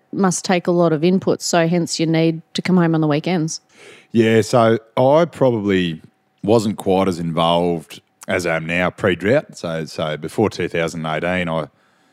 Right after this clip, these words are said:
Speaker 2: sort of, yeah, just used to come home for, for preg testing or calf marking or, or some of the bigger sort of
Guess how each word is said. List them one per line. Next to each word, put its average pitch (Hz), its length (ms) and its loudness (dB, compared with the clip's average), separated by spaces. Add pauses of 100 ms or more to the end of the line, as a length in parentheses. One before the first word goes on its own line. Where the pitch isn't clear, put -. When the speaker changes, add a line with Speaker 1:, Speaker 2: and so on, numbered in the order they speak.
(340)
Speaker 2:
sort 90 220 -2
of, 76 100 -6
yeah, 80 200 0
just - 340 -10
used 85 180 -10
to - 60 -18
come 82 200 -10
home 80 280 -6
for, 78 400 -4
for - 160 -18
preg 87 240 -4
testing 87 400 -6
or 76 80 -12
calf 80 340 -4
marking 85 460 -4
or, 78 300 -8
or 78 80 -10
some 82 200 -10
of 78 60 -8
the 76 60 -10
bigger 82 240 -10
sort 82 260 -8
of 78 240 -10